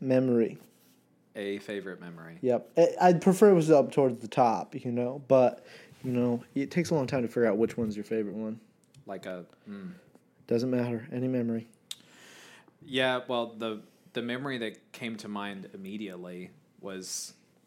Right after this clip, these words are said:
Speaker 2: one I've talked about before, um,
Speaker 1: Hmm.
Speaker 2: act-, actually on the, on the podcast.
Speaker 1: Yep.
Speaker 2: Um,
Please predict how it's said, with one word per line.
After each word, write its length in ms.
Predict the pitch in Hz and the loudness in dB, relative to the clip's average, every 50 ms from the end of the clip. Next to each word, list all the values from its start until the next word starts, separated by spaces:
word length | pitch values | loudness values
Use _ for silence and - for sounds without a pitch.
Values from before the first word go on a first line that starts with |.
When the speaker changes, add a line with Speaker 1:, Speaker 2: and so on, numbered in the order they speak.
| _ _ _ _ | _ _ _ _
Speaker 2:
one 200 | - 107 107 101 | -12 -10 -10 -8
I've 140 | 98 95 90 | -8 -10 -12
talked 260 | - - 101 95 - | -10 -10 -10 -10 -10
about 260 | 95 90 95 90 90 92 | -12 -10 -10 -10 -10 -10
before, 640 | 98 92 - - 98 98 101 98 92 92 101 - _ _ _ _ _ _ _ _ _ _ - - | -14 -14 -14 -12 -12 -12 -10 -10 -12 -14 -16 -18 _ _ _ _ _ _ _ _ _ _ -14 -12
um, 340 | 101 95 92 90 85 85 | -10 -10 -10 -10 -10 -10
Speaker 1:
Hmm. 100 | 82 156 143 - - _ - | -12 -12 -14 -14 -18 _ -10
Speaker 2:
act-, 280 | 104 104 101 98 - - | -8 -8 -8 -10 -12 -12
actually 280 | 104 101 - - 101 92 | -14 -12 -12 -12 -12 -12
on 120 | 87 85 82 | -12 -14 -16
the, 100 | 82 - _ _ | -18 -20 _ _
on 160 | - 92 90 90 | -14 -14 -12 -14
the 80 | 87 | -16
podcast. 720 | - - - 87 90 - - - 85 82 85 82 - - - _ _ _ _ _ _ _ | -16 -14 -14 -12 -12 -14 -16 -16 -14 -14 -14 -14 -16 -18 -20 _ _ _ _ _ _ _
Speaker 1:
Yep. 260 | - 123 127 131 143 | -4 -2 0 0 -2
Speaker 2:
Um, 420 | 95 95 92 90 87 85 85 85 | -4 -6 -6 -8 -8 -12 -14 -18